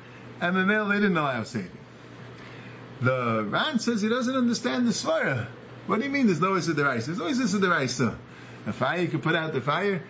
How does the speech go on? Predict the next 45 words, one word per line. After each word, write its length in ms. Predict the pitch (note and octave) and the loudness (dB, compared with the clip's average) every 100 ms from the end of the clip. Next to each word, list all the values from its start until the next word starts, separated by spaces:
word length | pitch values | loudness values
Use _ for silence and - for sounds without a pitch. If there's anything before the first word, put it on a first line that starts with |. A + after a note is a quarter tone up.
| - | -16
He 60 | - | -10
says 140 | C#3+ | -4
the 60 | C3+ | 0
list 300 | D#3 A#3 - | 2 0 0
also. 580 | B3+ E4+ B3 G#3+ C#3 A2+ - | 0 0 0 0 0 -4 -8
You 80 | B2+ | -2
can 160 | A2+ A2+ | 0 2
dig 180 | D3 | 2
a 60 | B2+ | 2
hole 300 | A2 D3+ D#3 | 2 0 0
in 120 | C#3 | 2
the 60 | B2 | 2
ground 540 | B2 E3 G3+ F#3+ E3+ - - - - - | 2 2 2 2 0 -2 -12 -16 -12 -2
and 220 | C3 B2 | 0 2
put 160 | C3 D#3 | 2 4
it 100 | D3 | 4
in 120 | C3+ | 4
the 100 | A#2+ | 2
hole. 440 | D3 A3+ G3+ F3+ C3+ - - - - - | 0 0 0 -2 -4 -14 -20 -20 -18 -4
Or 180 | D3+ C#3 | 0 2
that's 220 | C3+ D3 | 2 -2
what 80 | C#3 | -2
some 180 | D#3 D3 | 0 0
Achronim 420 | B2 C#3+ D3 B2 | 2 2 2 2
say. 180 | A#2+ A2 | 2 0
He 160 | A2+ E3+ | 2 2
says 280 | E3 D3+ C3 | 2 2 0
that 280 | A#2+ B2+ | 0 2
you 100 | C3+ | 2
can 260 | B2+ A#2+ A#2+ | 2 4 4
run, 240 | D#3 E3+ | 4 2
take 240 | D3+ E3 E3 | 2 0 2
the 100 | D3 | 2
money 320 | E3 F#3 D#3+ | 2 4 2
and 180 | C3 B2+ | 2 2
run 340 | F3 F#3 F3 | 2 2 0
to 60 | - | 0
the 160 | C#3 D#3+ | 2 2
other 160 | F3 | 2
side 300 | - D#3+ E3 | 0 2 2
of 100 | D3+ D3+ | 2 2
town 400 | A3 C4+ B3 F#3+ - - - - | 2 4 2 0 -6 -18 -10 2
through 240 | E3 D#3+ | 6 6
Rosh 160 | C#3 F#3 | 4 2
Hashanah. 640 | F3+ E3 E3+ A3 A3 | 2 2 2 2 2